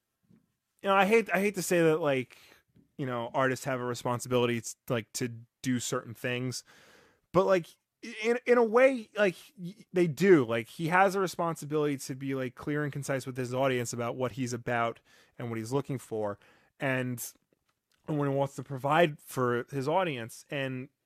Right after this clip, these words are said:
you know, doing stuff like this, you know, it's very extreme, and it's sending a lot of, like, mixed messages to not just, you know, the mainstream media, who will never understand him, but to his,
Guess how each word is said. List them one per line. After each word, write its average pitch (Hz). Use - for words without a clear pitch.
you 160
know, 135
doing 147
stuff -
like 123
this, 160
you 165
know, 131
it's 147
very 156
extreme, 156
and 139
it's 127
sending 160
a 135
lot 147
of, 139
like, 123
mixed 131
messages 120
to -
not 143
just, -
you 147
know, 113
the 127
mainstream 131
media, 110
who 151
will 143
never 156
understand 113
him, 104
but 156
to 165
his, 160